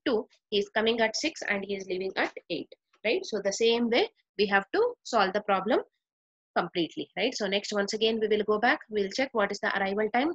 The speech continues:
Arrival time is eight, right? So at eight, who is free? See, at six we able, at eight table is free, right? And Baker is also free, but who will be chosen? Abel will be chosen, right? So next, see, we have twelve.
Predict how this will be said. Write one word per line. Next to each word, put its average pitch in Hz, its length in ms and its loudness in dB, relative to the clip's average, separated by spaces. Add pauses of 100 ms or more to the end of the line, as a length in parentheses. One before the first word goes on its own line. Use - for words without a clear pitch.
(140)
Arrival 196 320 0
time 196 220 0
is 202 140 0
eight, 247 240 2 (320)
right? 247 200 2
So 190 280 0
at 220 200 2
eight, 240 340 2 (380)
who 233 160 0
is 233 200 0
free? 269 260 0
See, - 200 -2
at 190 220 2
six - 340 -6
we 190 140 2
able, 202 260 2 (240)
at 226 220 2
eight 247 260 2 (140)
table 202 320 4
is 285 280 -2
free, - 200 4 (160)
right? 247 240 2
And 208 180 0
Baker 196 240 2
is 208 140 2
also 202 340 -2
free, 175 240 -4
but 190 160 -4
who 214 140 2
will 208 100 4
be 208 140 -2
chosen? 226 340 2 (260)
Abel 180 280 0
will 180 160 -4
be 339 180 2 (240)
chosen, 143 320 -2 (140)
right? 247 160 0
So 226 120 -4
next, 214 340 -2
see, 254 200 -2
we 214 140 0
have 202 140 -2 (100)
twelve. 233 240 6